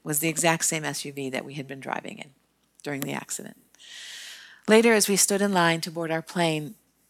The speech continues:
at the airport, I said to my daughter, "We're not finished here yet. We both have healing contributions to make to our world."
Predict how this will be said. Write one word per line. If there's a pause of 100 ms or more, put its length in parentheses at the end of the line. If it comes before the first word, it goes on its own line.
at
the
airport,
I
said
to
my
daughter, (1040)
"We're
not
finished
here
yet. (600)
We
both
have
healing
contributions
to
make
to
our
world."